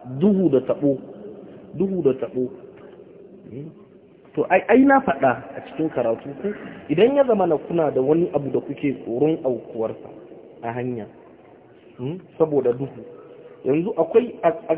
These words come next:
a garin nan akwai area da, da daddare in ba, in ba mai ƙarfin zuciya ban an ce ka bi, wallahi ba za ka iya ba.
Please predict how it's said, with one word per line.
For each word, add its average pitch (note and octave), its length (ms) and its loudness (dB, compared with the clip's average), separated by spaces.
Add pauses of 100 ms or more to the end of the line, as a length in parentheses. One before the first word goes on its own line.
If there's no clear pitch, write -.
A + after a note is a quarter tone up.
(160)
a E3 60 2
garin G3 340 0
nan G3+ 120 2
akwai D3+ 320 0
area G#3 260 0
da, D#3 120 0
da C3 120 -2
daddare D3+ 540 0
in G3+ 140 -4
ba, F3+ 160 2 (260)
in G#3 140 -6
ba E3+ 160 4
mai C3+ 180 -2
ƙarfin F3+ 480 -4
zuciya E3+ 400 -4
ban D#3 140 -2
an F3+ 160 -6
ce E3 160 -4
ka B2+ 100 -4
bi, C#3 160 -8 (400)
wallahi F3 240 -2
ba C#3 100 -2
za B2 120 -4
ka - 100 -10
iya G#2+ 240 -8
ba. F2+ 80 -16